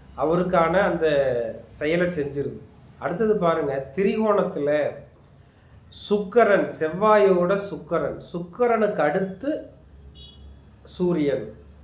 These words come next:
சூரியனுக்கு அடுத்து புதன், புதனுக்கு அடுத்து ராகு. இந்த அமைப்பு, இந்த ராகு பாருங்க, புதன், சூரியன், சுக்கிரன், செவ்வாய், இந்த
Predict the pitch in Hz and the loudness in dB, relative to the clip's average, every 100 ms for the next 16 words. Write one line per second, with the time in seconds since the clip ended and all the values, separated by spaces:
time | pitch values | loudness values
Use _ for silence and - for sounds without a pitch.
0 | - - 196 254 233 185 160 156 156 180 | -14 -4 0 0 0 0 0 -2 -2 -4
1 | 143 147 160 160 123 139 180 208 190 143 | -2 0 -2 -4 -6 -2 0 0 0 -2
2 | 139 185 147 117 123 120 - _ _ - | -2 -4 -4 -4 -8 -14 -20 _ _ -20
3 | - - 131 139 143 208 220 214 170 143 | -20 -14 -2 0 2 2 2 2 2 2
4 | 151 208 214 - 175 170 160 185 196 127 | 4 4 2 0 0 0 0 0 0 -4
5 | 143 165 214 233 - 185 185 190 202 - | -2 2 2 0 -4 -2 0 0 -2 -6
6 | 170 - 185 127 - - 151 156 139 - | -8 -2 -2 -2 -4 -6 -4 -2 -2 -6
7 | 139 | -8